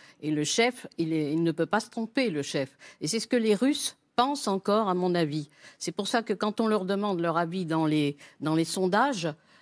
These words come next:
ils ne répondent, un, ils ne répondent pas ce qu'ils pensent vraiment, parce que c'est se mettre en danger.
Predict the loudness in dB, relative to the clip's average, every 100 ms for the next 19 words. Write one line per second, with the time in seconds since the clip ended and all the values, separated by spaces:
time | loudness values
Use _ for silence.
0 | -20 _ -2 2 2 2 0 -2 0 0
1 | 2 2 0 0 -2 -2 0 0 -2 -4
2 | -4 -2 -2 0 0 2 0 -2 -4 -6
3 | -4 -4 -4 -4 -2 -2 -2 -4 -2 -2
4 | -2 0 0